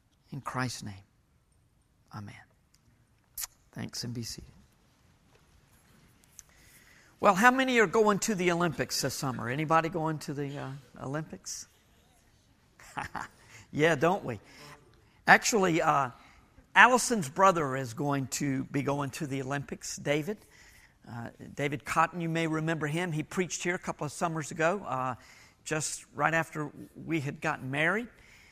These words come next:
in, in, in June of two thousand ten. And <clears throat> June fourteenth, I remember that, honey. Just wanna make sure you know that I know that. June fourteenth.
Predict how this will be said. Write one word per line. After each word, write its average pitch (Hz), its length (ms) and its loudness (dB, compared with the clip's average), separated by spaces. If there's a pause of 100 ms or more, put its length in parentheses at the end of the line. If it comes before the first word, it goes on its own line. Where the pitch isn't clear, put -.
(240)
in, 120 260 -10
in, 123 300 -8
in 131 220 -6
June 170 440 -2 (720)
of 127 120 -12 (100)
two 170 180 -8
thousand 139 560 -2
ten. 208 380 -2 (760)
And 151 300 0 (240)
<clears throat> 185 260 2 (300)
June 175 240 0
fourteenth, 180 580 -4
I 120 60 -2
remember 180 420 -4
that, 139 240 -2 (240)
honey. 131 280 -4 (720)
Just - 80 -14
wanna 160 160 0
make 170 160 2
sure 190 180 2
you 190 200 0
know 180 340 4
that 143 160 -4
I 151 120 0
know 175 260 0
that. 127 260 -6 (2250)
June 156 220 -4
fourteenth. 165 680 -6